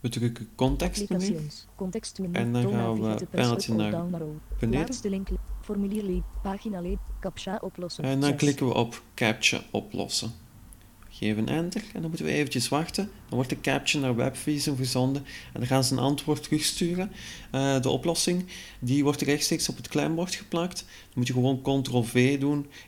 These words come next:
Speaker 1: in het invoerveld en dan wordt die er mooi ingeplakt. Dus we gaan hem nu laten verzenden.
Speaker 2: Enter, Leave alert. De captcha is verzonden naar Webvisum.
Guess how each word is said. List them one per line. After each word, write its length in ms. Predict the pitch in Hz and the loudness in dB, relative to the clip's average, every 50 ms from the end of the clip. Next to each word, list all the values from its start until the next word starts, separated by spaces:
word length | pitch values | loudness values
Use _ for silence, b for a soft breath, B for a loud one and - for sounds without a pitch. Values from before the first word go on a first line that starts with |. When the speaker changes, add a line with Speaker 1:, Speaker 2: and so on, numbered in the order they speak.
| B | B
Speaker 1:
in 200 | - 123 123 120 | 4 6 6 6
het 120 | 120 117 - | 6 4 4
invoerveld 680 | - 127 131 127 127 131 127 123 127 123 117 120 120 | 4 4 4 6 4 4 4 6 6 6 6 4 2
en 60 | - | 2
dan 100 | 113 113 | 2 4
wordt 140 | 113 110 - | 4 2 2
die 100 | - 117 | 0 0
er 80 | 110 107 | 2 2
mooi 220 | 107 107 107 104 | 4 4 4 4
ingeplakt. 500 | 107 120 127 151 143 - 156 160 160 - | 2 2 0 -2 -2 -2 -4 -4 -4 -4
Dus 140 | - 110 - | -6 -4 -2
we 80 | - 110 | 0 0
gaan 140 | 107 104 | 2 2
hem 100 | 104 104 | 2 4
nu 300 | 104 107 107 107 101 - - - | 4 4 2 2 0 -4 -6 -6
laten 400 | 117 110 110 107 104 104 110 113 | -4 -2 -2 -2 -2 -4 -6 -8
verzenden. 440 | 131 127 - 170 175 185 254 240 | -6 -4 -2 -2 0 -2 -2 -2
Speaker 2:
Enter, 280 | - 202 220 - 170 160 - - | -2 -2 -4 -4 -6 -10 -12 -14
Leave 400 | - 185 170 180 180 190 190 185 | -10 -6 -4 -4 -4 -4 -4 -6
alert. 440 | - 196 180 165 160 156 - - - - - | -6 -6 -6 -6 -8 -10 -12 -16 -20 -20 -14
De 120 | - 180 - | -12 -10 -8
captcha 360 | - 180 - - - 190 175 | -8 -8 -8 -6 -6 -6 -6
is 180 | - 165 - | -6 -8 -8
verzonden 360 | - 185 156 170 196 196 190 180 | -8 -8 -6 -4 -2 -2 -2 -2
naar 140 | 175 170 | -4 -4
Webvisum. 520 | 165 175 165 - - 185 - 160 151 147 | -4 -6 -6 -6 -8 -8 -6 -6 -8 -10